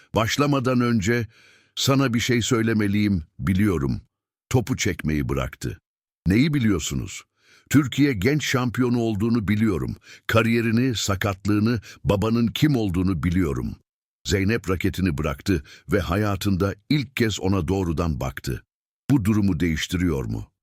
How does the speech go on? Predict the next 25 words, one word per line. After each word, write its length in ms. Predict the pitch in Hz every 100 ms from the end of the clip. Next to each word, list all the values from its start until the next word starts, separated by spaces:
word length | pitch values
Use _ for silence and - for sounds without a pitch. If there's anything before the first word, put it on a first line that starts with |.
| _ _ -
"Her 300 | 110 120 95
şeyi 440 | - 110 110 87
değiştiriyor. 800 | 95 92 - - 90 80 73 - _ _ _ _ -
Bu 180 | 135 -
adil 440 | 104 104 123 113
bir 80 | 107
meydan 380 | 92 98 92 95
okuma 420 | 76 101 101 73
değil." 380 | 95 98 57 - _ _ _ _ -
"Değil 360 | 107 135 127 104
mi?" 280 | 87 62 - _ _ _ _
Zeynep 460 | - 120 123 110 -
gülümsedi 640 | 110 113 101 110 98 127 -
ama 200 | 101 101
gülümsemesinde 960 | 90 110 107 - 104 104 - 101 101
sevinç 480 | - 95 95 87 87
yoktu. 440 | 82 - 69 60 - _ _
"İki 240 | 104 - 123
yıldır 500 | 117 110 98 101 92
beni 180 | 107
aptal 440 | 82 98 - 110 110
yerine 380 | 98 98 107 95
koymanız 640 | 104 110 107 110 110 -
adil 460 | 87 92 85 117 123
miydi? 500 | 101 87 71 78